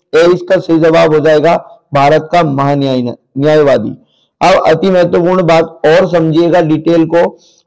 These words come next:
भारत के महान्यायवादी की नियुक्ति भारत के राष्ट्रपति द्वारा की जाती है। छाप लेना, Exam में पूछ लेता है,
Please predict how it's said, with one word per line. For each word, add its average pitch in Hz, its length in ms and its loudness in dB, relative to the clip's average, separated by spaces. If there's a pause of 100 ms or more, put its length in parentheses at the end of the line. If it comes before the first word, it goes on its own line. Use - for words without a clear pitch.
भारत 160 540 0
के 202 120 2
महान्यायवादी 165 760 0
की 165 100 -2
नियुक्ति 165 640 -2 (300)
भारत 156 360 2
के 170 80 0
राष्ट्रपति 147 600 -2
द्वारा 143 260 0
की 143 200 -6
जाती 139 300 -2
है। 156 60 -2
छाप 135 340 -6
लेना, 123 300 -6 (380)
Exam 147 300 0
में 151 100 -2
पूछ 139 240 -4
लेता 143 240 0
है, 170 160 2